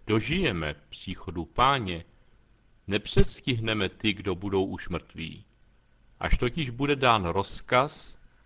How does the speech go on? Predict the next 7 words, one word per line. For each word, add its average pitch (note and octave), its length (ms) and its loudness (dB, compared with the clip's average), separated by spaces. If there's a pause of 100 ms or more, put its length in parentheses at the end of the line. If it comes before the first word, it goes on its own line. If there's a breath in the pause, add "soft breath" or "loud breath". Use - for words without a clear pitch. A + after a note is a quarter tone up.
(120)
až F2+ 380 -2
zazní G#2+ 720 -2
archandělův A#2+ 920 0
hlas - 580 0 (220)
a F#2+ 100 -2
boží F#2+ 380 -6
polnice, F#2+ 840 -2